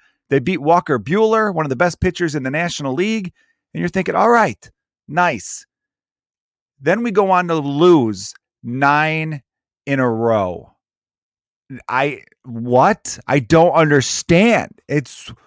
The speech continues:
one of the craziest turns I've ever seen.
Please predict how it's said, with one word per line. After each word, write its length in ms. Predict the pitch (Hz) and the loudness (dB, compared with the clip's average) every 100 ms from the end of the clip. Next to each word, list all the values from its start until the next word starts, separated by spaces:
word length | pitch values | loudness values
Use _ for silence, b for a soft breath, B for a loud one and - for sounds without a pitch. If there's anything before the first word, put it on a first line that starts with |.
| _ - | _ -6
one 180 | 160 | -4
of 20 | 175 | -2
the 80 | |
craziest 720 | - - 180 190 185 196 175 - | -4 -2 0 0 0 -2 -4 -6
turns 480 | - 175 160 131 | -4 -2 -2 -4
I've 160 | 135 123 | -6 -6
ever 300 | 139 151 147 | -4 -4 -4
seen. 400 | - 160 135 104 | -4 -4 -4 -4